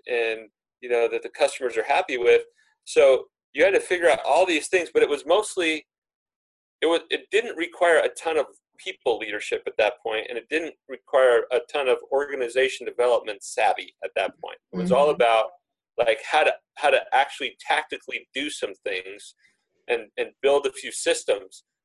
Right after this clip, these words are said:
Speaker 1: And now you're getting to a place where it all, it all starts to switch over to vision and strategy and leadership and organization development.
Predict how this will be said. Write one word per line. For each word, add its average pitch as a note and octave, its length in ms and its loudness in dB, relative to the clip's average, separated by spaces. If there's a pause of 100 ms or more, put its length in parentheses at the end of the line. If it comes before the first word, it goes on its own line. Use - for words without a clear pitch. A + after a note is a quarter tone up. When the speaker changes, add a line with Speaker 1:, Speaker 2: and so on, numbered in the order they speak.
(100)
Speaker 1:
And A#2 100 -10
now D#3+ 220 2
you're D3 160 0
getting C3+ 300 0
to C#3+ 60 0
a - 120 -12
place B2 260 2
where A2+ 280 4 (100)
it B2 140 0
all, C#3+ 300 4 (120)
it A#2 100 -2
all B2+ 160 4
starts A#2+ 360 0
to A2 80 -16
switch - 340 -6
over A#2 300 0 (100)
to G#2+ 300 -10 (420)
vision C#3 480 -4
and F#2 80 -12 (540)
strategy C3+ 640 0
and F#2 180 -10
leadership C3+ 560 -4
and - 140 -10
organization B2+ 640 -2
development. C3 560 0